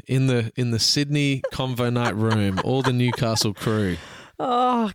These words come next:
Speaker 2: gosh, what a beautiful night. And then we all went to a, there was a local bar close by, and
Speaker 1: Mm.
Speaker 2: we all had a hang, and, oh, it was just a great time.
Speaker 1: Yeah, it always, uh, well, I mean, usually in Canberra, the, the conversation nights finish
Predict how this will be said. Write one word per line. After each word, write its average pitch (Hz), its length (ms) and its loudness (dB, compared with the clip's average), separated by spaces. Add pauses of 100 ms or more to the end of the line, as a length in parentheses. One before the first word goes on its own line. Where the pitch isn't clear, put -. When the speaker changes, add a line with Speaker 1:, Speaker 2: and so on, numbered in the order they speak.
Speaker 2:
gosh, 196 600 2
what 202 140 0
a 202 40 -2
beautiful 190 360 0
night. 180 420 0
And 190 140 -2
then 185 120 -2
we 180 120 -2
all 175 100 0
went 180 240 -2
to 180 200 -2
a, 170 380 0
there 170 120 -4
was 170 160 -4
a 160 60 -4
local 160 400 -4
bar 220 360 0
close 208 340 -2
by, 190 440 0
and 165 640 0
Speaker 1:
Mm. - 20 -2
Speaker 2:
we 160 120 0
all 151 280 -2
had 147 240 -6
a - 20 -8
hang, 202 680 0
and, 160 300 -4 (120)
oh, 180 260 0
it - 60 -4
was 240 140 0
just 381 180 -4
a 277 60 -4
great 87 340 -4
time. 151 480 -4 (380)
Speaker 1:
Yeah, 110 220 0
it 104 80 0
always, 139 380 0 (220)
uh, 113 180 0 (160)
well, 143 220 0
I 123 80 -2
mean, 143 220 0
usually 131 500 0
in 107 240 -4
Canberra, 135 400 -2
the, 104 240 -2
the 110 140 -4
conversation 110 580 -2
nights 104 240 -4
finish 143 540 -2